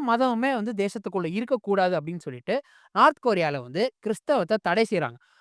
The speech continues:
ஆயிரத்தி தொள்ளாயிரத்தி நாற்பத்தஞ்சுல இருந்து நாற்பத்தி எட்டாம் ஆண்டு வரைக்கும் எப்படி போகுது அப்படின்னா வந்துட்டு,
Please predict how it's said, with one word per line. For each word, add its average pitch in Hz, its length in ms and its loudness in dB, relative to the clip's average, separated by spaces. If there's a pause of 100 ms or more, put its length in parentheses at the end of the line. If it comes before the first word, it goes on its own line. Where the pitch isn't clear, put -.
(160)
ஆயிரத்தி 269 480 2
தொள்ளாயிரத்தி 233 320 4
நாற்பத்தஞ்சுல 208 600 0
இருந்து 214 520 -2
நாற்பத்தி 208 420 2
எட்டாம் 254 400 2
ஆண்டு 196 240 2
வரைக்கும் 196 360 0
எப்படி 214 280 0
போகுது 202 320 4
அப்படின்னா 160 240 -6
வந்துட்டு, 151 380 -4